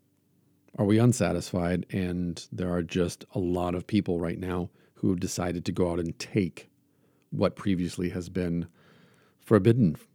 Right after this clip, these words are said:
them? Is it a a tale as old as time. Forbidden fruit, the garden, the man and the woman, God's prohibition. You can eat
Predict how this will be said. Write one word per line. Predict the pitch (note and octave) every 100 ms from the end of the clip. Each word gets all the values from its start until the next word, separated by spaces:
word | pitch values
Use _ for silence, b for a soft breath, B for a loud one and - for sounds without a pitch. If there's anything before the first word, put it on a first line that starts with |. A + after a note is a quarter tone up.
| _
them? | - - - D#2+ _ _ _ _ _ _ _ _ _ _ _ _ _ _ _ _ _ _ _ _ _ -
Is | G#2+ F#2+
it | G2 -
a | G#2 F2+ _ _ _ _ -
a | G#2+
tale | - G#2 F#2+ G2+
as | G2 -
old | - G2+ G2 -
as | G2+ F#2 F2+
time. | - G2 F#2 E2 - _ b b b b b _ _ _ _ _
Forbidden | - F2 F2+ F2
fruit, | - G2 F2+ - _ _ _ _ -
the | D#2
garden, | D2+ E2 F#2 E2 D#2+ F2+
the | E2+
man | F2+ F2+
and | F#2
the | F2
woman, | F#2 F#2 E2 D2 _ b b b -
God's | E2 E2+ -
prohibition. | G2+ F#2 F2+ G2+ - E2 D#2
You | E2+
can | F#2+
eat | F#2+